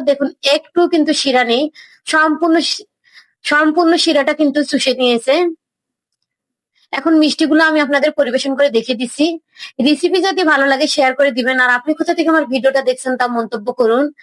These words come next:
খুবই সহজ ও মজার রেসিপি পেতে চাইলে আমার পেজ ও চ্যানেলটিকে ফলো করে রাখতে পারেন।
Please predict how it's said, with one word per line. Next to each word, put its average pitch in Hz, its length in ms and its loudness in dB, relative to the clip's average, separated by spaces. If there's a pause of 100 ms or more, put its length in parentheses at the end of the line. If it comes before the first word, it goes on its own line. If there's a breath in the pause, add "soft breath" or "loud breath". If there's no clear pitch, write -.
(320 loud breath)
খুবই 349 380 0
সহজ 320 400 2
ও 339 80 2
মজার 302 460 2
রেসিপি 269 340 -6
পেতে 311 200 -2
চাইলে 269 260 0
আমার 269 180 0
পেজ 302 240 0
ও - 20 0
চ্যানেলটিকে 285 500 -2
ফলো 247 280 0
করে 247 160 2
রাখতে 233 280 -2
পারেন। 240 320 0